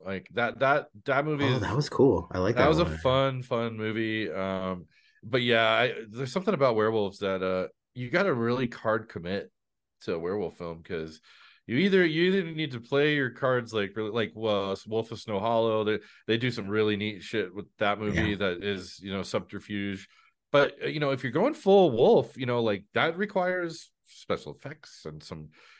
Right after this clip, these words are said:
Speaker 1: uh, that requires a little bit more, you know, like, than a vampire movie. I would, uh, you know, it, it's strange to me that there, there are so many, because it seems like it's hard. It seems like a hard,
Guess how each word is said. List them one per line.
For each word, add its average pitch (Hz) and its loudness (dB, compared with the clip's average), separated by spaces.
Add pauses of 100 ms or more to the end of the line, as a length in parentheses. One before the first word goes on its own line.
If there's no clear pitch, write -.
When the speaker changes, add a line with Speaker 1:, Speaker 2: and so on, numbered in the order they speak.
(140)
Speaker 1:
uh, 135 4
that 196 4
requires 277 4
a 285 -4
little 220 0
bit 208 0
more, 175 2
you 117 0
know, 117 -2
like, 107 0
than 117 -6
a 107 -4
vampire 104 -2
movie. 78 -6
I 78 -2
would, 78 -4 (100)
uh, 87 -6
you 87 -10
know, 82 -10 (220)
it, - -4 (180)
it's 139 -4
strange 147 0
to 127 -2
me 113 2
that 107 0
there, 110 0
there 113 2
are 123 4
so 143 0
many, 139 0 (140)
because 120 0
it 135 0
seems 226 0
like 392 2
it's 359 0
hard. 208 2
It 196 -2
seems 190 -6
like 233 -2
a 196 0
hard, 175 2